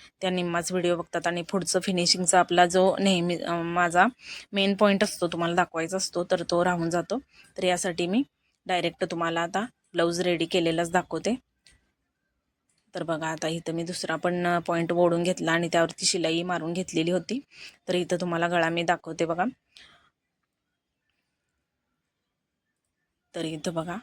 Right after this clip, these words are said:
आपला पूर्ण स्टिच झालेला आहे ब्लाऊज आणि एकदम मजबूत असं नॉट बसलेलं आहे. खूपच सुंदर पद्धतीनं बाहेर कुठंही आपला नॉटचा धागेदोरे, अ, दिसणार नाहीत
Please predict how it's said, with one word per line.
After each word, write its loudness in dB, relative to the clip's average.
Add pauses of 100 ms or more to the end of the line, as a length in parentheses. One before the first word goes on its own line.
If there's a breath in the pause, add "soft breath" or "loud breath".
(140)
आपला -2
पूर्ण 2
स्टिच 0
झालेला 0
आहे -2 (240)
ब्लाऊज -2
आणि -2
एकदम -4
मजबूत -4
असं -2
नॉट 2
बसलेलं 2
आहे. -2 (640 soft breath)
खूपच -2
सुंदर 0
पद्धतीनं 0
बाहेर 0
कुठंही -2
आपला -2
नॉटचा -2
धागेदोरे, -2 (560 soft breath)
अ, -6
दिसणार -4
नाहीत -4